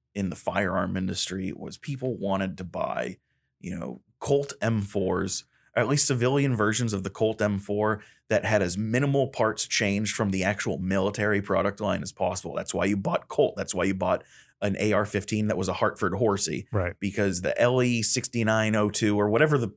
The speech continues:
Speaker 1: sixty-nine twenty, I forget what the Colt's product number at the time was. Literally all they changed to the, they, they used a different lower receiver that didn't have the third hole
Speaker 2: Sure.
Speaker 1: p-,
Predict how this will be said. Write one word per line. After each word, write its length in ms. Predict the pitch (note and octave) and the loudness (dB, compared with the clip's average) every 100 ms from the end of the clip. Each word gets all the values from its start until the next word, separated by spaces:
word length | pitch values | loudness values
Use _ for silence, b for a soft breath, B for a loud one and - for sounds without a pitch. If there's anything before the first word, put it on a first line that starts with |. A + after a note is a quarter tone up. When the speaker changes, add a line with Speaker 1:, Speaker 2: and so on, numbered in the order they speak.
| - | -8
Speaker 1:
sixty-nine 520 | C3 C3+ C#3+ B2+ A2 | -2 0 2 2 2
twenty, 240 | G2+ B2 G#2+ | 2 0 2
I 80 | C3 | 0
forget 260 | C#3+ B2+ | 2 0
what 140 | A#2 A#2 | 0 2
the 280 | A2 G2 - _ - | 2 2 -2 _ -10
Colt's 260 | - A2 - | -2 -2 -2
product 340 | - G#2 G2+ | 2 2 2
number 280 | G2+ G2+ F2+ | 0 0 0
at 60 | C#2+ | 0
the 60 | |
time 300 | - F#2+ F#2+ | -2 0 0
was. 240 | E2+ D#2 - B B B B _ _ - | 0 -2 -4 B B B B _ _ -10
Literally 480 | A#2 B2 C3 C3 B2 | 0 4 4 4 4
all 280 | - A#2 B2+ | 6 4 6
they 160 | B2 | 2
changed 640 | A#2 A#2+ G#2 A#2 B2 - - _ _ _ - | 2 2 2 0 -2 -4 -8 _ _ _ -2
to 480 | B2 A2 G#2+ A2 - _ | 2 4 2 0 -8 _
the, 400 | G2 G#2 G2+ F#2 - | -6 0 2 0 -2
they, 200 | A2 G#2 | 0 0
they 140 | G2+ | 0
used 300 | G2 G#2 G#2+ | 2 2 0
a 60 | F#2+ | -2
different 360 | F#2+ A2+ D3+ G2+ | -2 -2 -2 -2
lower 320 | G2+ A2+ B2+ | 0 2 2
receiver 520 | A2 - G#2+ A2 B2 | 2 2 2 2 0
that 160 | G#2+ G2+ | 0 -2
didn't 180 | G#2 | -2
have 140 | A2 G#2+ | -2 -2
the 80 | G2+ | -2
third 260 | G2+ G2 | -2 0
hole 380 | F#2 F#2 G#2 A2+ | 0 2 0 -2
Speaker 2:
Sure. 260 | - A2 | 0 2
Speaker 1:
p-, 80 | G2 | 2